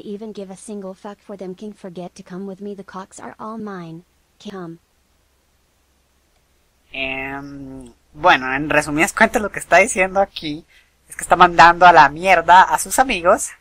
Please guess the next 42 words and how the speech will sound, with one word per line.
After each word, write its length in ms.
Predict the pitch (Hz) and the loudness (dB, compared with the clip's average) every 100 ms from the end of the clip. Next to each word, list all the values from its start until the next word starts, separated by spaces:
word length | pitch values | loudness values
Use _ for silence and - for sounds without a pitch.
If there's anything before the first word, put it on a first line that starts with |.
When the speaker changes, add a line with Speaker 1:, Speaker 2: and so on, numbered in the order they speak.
| _ _ _ _ _ _ | _ _ _ _ _ _
Speaker 2:
Y 280 | 143 143 147 | -20 -20 -16
dice 760 | 147 214 - 196 196 196 190 _ | -12 -8 -4 0 0 -2 -6 _
que, 760 | - - - - - - 254 - | -4 -4 -6 -16 -20 -8 -8 -2
<laughs> 140 | 294 - 302 339 - - 269 _ - - - - | -4 -4 -8 -8 -6 -4 -4 _ -20 -16 -14 -6
dice 140 | 180 | -4
que 100 | 185 | -2
los, 160 | 160 160 _ _ | -2 -4 _ _
las 340 | 160 156 143 | 4 4 4
pollas 320 | - 185 180 | 2 2 4
van 140 | 175 180 | 4 2
a 60 | |
ser 160 | 185 202 | 0 -4
todas 320 | - 190 185 | 6 8 8
mías. 520 | 170 240 220 226 - - - | 4 0 2 2 0 -8 -20
<laughs> 140 | _ | _
Saca 240 | - 311 175 | -18 -6 -4
la 100 | 143 | -4
mierda 260 | 160 185 | -6 0
a 40 | 185 | 0
las 100 | 190 | 2
amigas, 440 | 214 208 202 214 | -2 -2 -6 -4
las 140 | 147 143 | -2 -2
amigas 360 | 135 156 175 - | -2 -6 -10 -4
pues. 240 | 143 165 _ _ _ _ _ _ _ _ - | -4 -4 _ _ _ _ _ _ _ _ -18
Y 200 | 147 143 | -14 -8
bueno, 240 | 165 160 | -4 -2
ya 80 | 147 | -2
dice 220 | 175 - | -2 0
Canterford, 640 | - 175 - 185 - 175 - | 4 4 2 -2 -2 -8 -6
I 160 | 156 160 | -6 -6
come. 460 | - 190 170 135 - | -2 2 2 2 -8
O 80 | 180 | -8
sea, 140 | 165 151 | -8 -6
es 160 | 160 | -10
que 100 | - | -8
¿cómo 240 | - 196 208 | -2 0 2
traduzco 480 | - 175 175 - 156 | 4 4 2 0 0
eso? 240 | 120 - _ | -2 -8 _
¿Cómo 140 | - 453 587 539 | 4 6 6 4
puedo 180 | 415 427 | 4 4
traducir 400 | - 247 254 277 | 4 0 0 -2
eso? 260 | 147 - | -4 -8